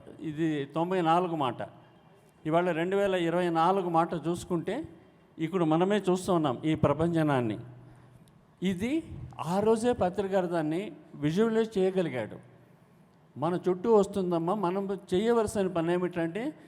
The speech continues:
నీకు తెలిసిన సత్యాన్ని ఒకటే చెప్పు అంతే, ఇంక beyond that you go" అన్నాడు. ఈరోజు మూమెంట్ని ఇంత చక్కగా, ఇంత పకడ్బందీగా చేస్తున్నామంటే, పత్రికారు ఈ కాన్సెప్ట్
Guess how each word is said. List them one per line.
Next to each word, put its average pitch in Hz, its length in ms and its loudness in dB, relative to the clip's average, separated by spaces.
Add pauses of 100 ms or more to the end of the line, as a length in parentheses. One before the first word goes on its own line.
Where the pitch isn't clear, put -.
(200)
నీకు 180 220 -4
తెలిసిన 208 400 0
సత్యాన్ని 202 520 0
ఒకటే 165 260 2
చెప్పు 196 300 0
అంతే, 156 260 -2
ఇంక 143 220 -4
beyond 190 400 2
that 214 240 -2
you 135 160 -8
go" 180 280 2 (160)
అన్నాడు. 143 400 -4 (1080)
ఈరోజు 220 480 4
మూమెంట్ని 185 880 0 (880)
ఇంత 208 300 -2
చక్కగా, 202 580 -2
ఇంత 180 580 -2 (120)
పకడ్బందీగా 196 680 2 (100)
చేస్తున్నామంటే, 165 880 -4 (840)
పత్రికారు 180 840 0 (640)
ఈ 175 120 -2
కాన్సెప్ట్ 175 880 0